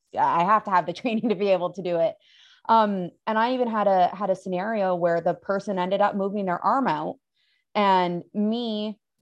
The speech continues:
just going by instinct, not what you were supposed to do. Um, I, my arm that was underneath the legs, I shot it up to grab her arm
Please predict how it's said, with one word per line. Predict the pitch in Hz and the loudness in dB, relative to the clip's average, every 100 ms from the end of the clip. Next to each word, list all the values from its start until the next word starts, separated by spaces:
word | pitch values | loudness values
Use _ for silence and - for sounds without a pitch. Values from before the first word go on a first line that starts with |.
| 180 | -4
just | 214 202 202 208 - 170 | 2 2 0 -10 -10 0
going | 196 202 196 | 2 2 -2
by | 165 165 - | -4 -4 -4
instinct, | 240 285 277 185 165 190 175 | -2 -2 0 0 0 -4 -8
not | 170 170 180 180 | 0 4 4 2
what | 175 165 | 0 0
you | 170 | -2
were | 165 | -6
supposed | - 170 160 | -2 -2 -2
to | 165 | -8
do. | 160 151 165 _ - - | -6 -6 -10 _ -16 0
Um, | 202 185 175 - - | 4 4 2 -8 2
I, | 196 202 202 196 | 4 4 0 -2
my | 185 175 - | -2 -2 -4
arm | 196 208 202 | -2 -2 -2
that | 185 | -2
was | 185 | -2
underneath | 196 190 185 175 - | -2 -4 -6 -6 -4
the | 175 | 2
legs, | 240 220 196 180 - _ _ - | 4 4 2 0 -12 _ _ 0
I | 202 208 | 2 0
shot | - 214 185 | 0 0 2
it | 175 | 0
up | 214 - - | 0 -2 -10
to | 170 | -6
grab | 185 175 170 165 165 - _ _ _ _ - | 0 2 4 4 0 -4 _ _ _ _ -4
her | 254 247 | -2 0
arm | 196 185 170 165 | 0 0 0 -4